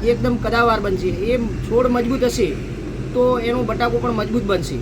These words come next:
એટલે મારા વાળા ખેડૂત મિત્રો, દરેકને અમારી ખાસ ભલામણ છે કે બટાકો વીસથી પચીસ દિવસનો બને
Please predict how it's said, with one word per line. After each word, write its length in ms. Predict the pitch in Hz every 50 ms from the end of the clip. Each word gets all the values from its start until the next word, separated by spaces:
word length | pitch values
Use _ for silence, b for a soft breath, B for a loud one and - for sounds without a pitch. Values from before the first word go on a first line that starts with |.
| - - - 208
એટલે 260 | 226 - - 240 240
મારા 300 | 226 214 208 214 226 226
વાળા 240 | 226 226 226 226 220
ખેડૂત 280 | - 208 220 233 226 220 - -
મિત્રો, 280 | 220 226 233 233 233 214 214 214 - - - - - - -
દરેકને 360 | - 185 220 233 226 254 247 233
અમારી 400 | 220 220 226 233 226 240 240 - - -
ખાસ 300 | 196 214 220 214 - 220 233 233 233 226 202 175
ભલામણ 360 | 156 151 170 196 226 247 240
છે 180 | - - 226 226 - - - - - - - - - -
કે 120 | - - 240
બટાકો 560 | - 185 185 - 214 220 226 226 - 233 233 233 240 233 233 - - - - - - -
વીસથી 360 | 190 220 220 - - 254 247
પચીસ 400 | - - - - - 175 123 -
દિવસનો 440 | - - - 233 233 233 - 233 233
બને 300 | - 208 247 254 240 185